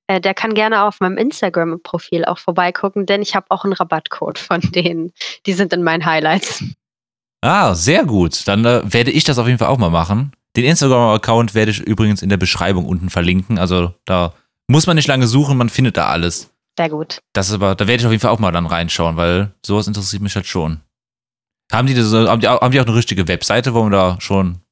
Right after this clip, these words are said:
Speaker 2: stöbern kann oder so?
Speaker 1: Nee, also es funktioniert nur über Instagram. Du schreibst ihn an und dann macht er dir ein Angebot. Und das ist in der Regel immer recht gut.
Speaker 2: Okay, da bin ich mal gespannt. Ich kann ja nebenbei mal mit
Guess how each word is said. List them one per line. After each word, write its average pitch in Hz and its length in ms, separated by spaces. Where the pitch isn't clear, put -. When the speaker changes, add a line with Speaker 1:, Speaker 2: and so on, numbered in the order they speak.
Speaker 2:
stöbern 101 400
kann 110 220
oder 113 180
so? 123 180
Speaker 1:
Nee, 208 420
also 208 180
es 208 100
funktioniert 233 500
nur 247 120
über 226 200
Instagram. 254 680
Du 240 100
schreibst 214 440
ihn 190 100
an 214 340
und 196 440
dann 175 360
macht - 240
er 175 60
dir 165 80
ein 160 60
Angebot. 160 800
Und 170 160
das 170 140
ist 190 120
in 190 120
der 175 180
Regel 180 320
immer 170 320
recht 156 300
gut. - 340
Speaker 2:
Okay, 85 600
da 67 100
bin 76 160
ich 90 80
mal 95 120
gespannt. 87 340
Ich - 60
kann 101 120
ja 104 60
nebenbei 95 360
mal 98 100
mit 90 80